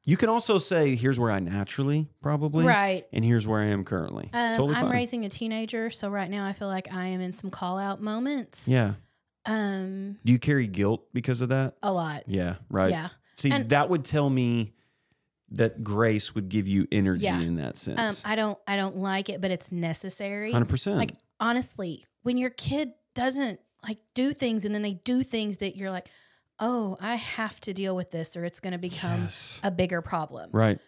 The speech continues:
Speaker 1: Hundred
Speaker 2: Um,
Speaker 1: percent.
Speaker 2: I'm hearing Barney, like, from the Andy Griffin Show, like, "Nip it, nip it in the bud."
Speaker 1: That's
Speaker 2: And you
Speaker 1: good.
Speaker 2: have to before
Speaker 1: Hey, wait a
Speaker 2: it
Speaker 1: second. Is it nip it in the bud?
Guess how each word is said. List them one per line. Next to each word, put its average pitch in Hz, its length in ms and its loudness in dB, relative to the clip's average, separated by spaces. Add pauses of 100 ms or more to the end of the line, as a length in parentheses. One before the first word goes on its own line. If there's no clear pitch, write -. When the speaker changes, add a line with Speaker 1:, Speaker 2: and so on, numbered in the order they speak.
Speaker 1:
Hundred 120 200 4
Speaker 2:
Um, - 140 2
Speaker 1:
percent. - 260 0
Speaker 2:
I'm 214 80 2
hearing 208 320 0
Barney, 175 600 0
like, 185 180 -4
from 190 140 -4
the 175 140 -2
Andy 175 120 -4
Griffin 170 320 -6
Show, 170 260 -4
like, 170 200 -8
"Nip 240 260 -2
it, 233 160 -8
nip 240 200 0
it 277 100 -6
in 277 60 2
the 294 60 0
bud." 262 440 0
Speaker 1:
That's - 220 0
Speaker 2:
And 262 180 4
you - 80 6
Speaker 1:
good. 269 80 6
Speaker 2:
have 277 400 0
to 180 400 -4
before 208 120 -6
Speaker 1:
Hey, 202 120 6
wait 214 140 6
a 208 40 4
Speaker 2:
it - 40 2
Speaker 1:
second. 131 380 0
Is 139 160 4
it 196 160 2
nip 160 360 4
it 214 100 4
in 185 160 2
the 123 120 0
bud? 127 640 2